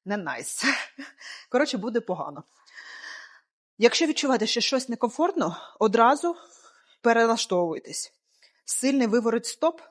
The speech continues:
буде не-, негативно впливати на виконання вправи. Знову ж таки, поїхали. Розтягнули, відчули внутрішню частину, сідниці,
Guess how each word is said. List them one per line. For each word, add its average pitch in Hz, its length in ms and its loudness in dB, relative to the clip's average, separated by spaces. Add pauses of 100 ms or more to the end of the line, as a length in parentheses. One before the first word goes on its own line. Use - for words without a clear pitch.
(340)
буде 220 580 -2
не-, 214 220 -6 (100)
негативно 202 640 -2
впливати 208 640 -4
на 196 120 -4
виконання 190 400 -8
вправи. 151 400 -4 (920)
Знову 190 320 -6
ж - 120 -12
таки, 160 180 -18 (260)
поїхали. 170 500 -4 (760)
Розтягнули, 214 760 -6
відчули 220 580 -4
внутрішню 208 460 -6
частину, 202 560 -8 (300)
сідниці, 202 760 -6